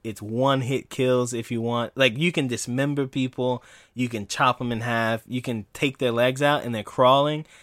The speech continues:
And they, like, that game, they need to remake that, 'cause that's some crazy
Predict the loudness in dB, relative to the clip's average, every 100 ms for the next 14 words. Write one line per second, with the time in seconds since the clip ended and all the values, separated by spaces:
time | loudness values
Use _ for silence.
0 | _ -8 -6 -6 -10 -8 -6 -6 -6 -8
1 | -8 -16 -20 _ _ -2 4 4 4 0
2 | 2 2 -2 -10 _ _ _ _ _ _
3 | _ _ 6 8 8 2 -2 -2 -2 -2
4 | -2 -2 -4 _ _ _ _ _ _ -6
5 | -4 -4 -10 _ -8 2 4 4 0 -12
6 | -14 -14 -8 -8 -8 -6 -2 -2 -4 -8
7 | -10